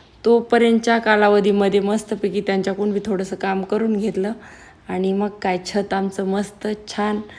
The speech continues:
चकाचक झालेलं. तुम्हाला आजचा व्हिडिओ कसा वाटला? आणि मी जरी घरातलं काम केलं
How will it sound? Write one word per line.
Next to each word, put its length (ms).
चकाचक 480
झालेलं. 540
तुम्हाला 260
आजचा 300
व्हिडिओ 300
कसा 340
वाटला? 400
आणि 340
मी 380
जरी 260
घरातलं 440
काम 360
केलं 240